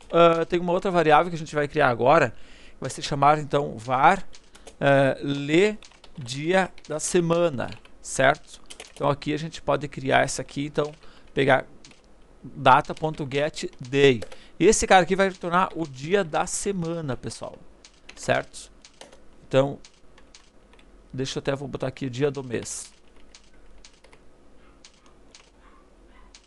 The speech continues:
Dia do mês, certo? Então esse aqui, dia da semana.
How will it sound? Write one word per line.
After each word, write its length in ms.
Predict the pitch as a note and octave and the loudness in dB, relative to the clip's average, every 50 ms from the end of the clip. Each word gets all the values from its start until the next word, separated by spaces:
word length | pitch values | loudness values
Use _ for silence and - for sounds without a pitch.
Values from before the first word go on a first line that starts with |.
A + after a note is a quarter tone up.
| _ _ - _ _ - - - - - _ - A#2+ | _ _ -20 _ _ -20 -20 -20 -20 -20 _ -18 -14
Dia 280 | A2 A2+ B2 C3+ C3 | -8 -6 -4 -4 -6
do 200 | B2 B2+ C3+ B2 | -6 -10 -12 -10
mês, 480 | A#2 G2 - - - - - - - - - - - - _ - - | -10 -12 -12 -14 -16 -18 -18 -20 -20 -20 -20 -20 -20 -20 _ -20 -20
certo? 440 | _ - - C#3 B2+ C3+ - - - - _ - _ - - - - - - - _ _ | _ -8 -2 0 0 0 0 -6 -16 -20 _ -20 _ -20 -20 -20 -20 -20 -20 -20 _ _
Então 140 | - D3 | -4 -4
esse 140 | C#3+ C#3 - | -4 -4 -6
aqui, 120 | - D3 B2 | -6 -6 -6
dia 380 | A2 A#2 B2+ D3 E3+ E3+ E3 | -6 -4 -2 2 4 4 4
da 140 | C#3+ D#3 D3+ | 2 0 -2
semana. 580 | - - F3+ E3 D3+ C#3 C3 A#2+ A2 - - | -2 -4 -6 -6 -2 -2 -2 -2 -4 -8 -14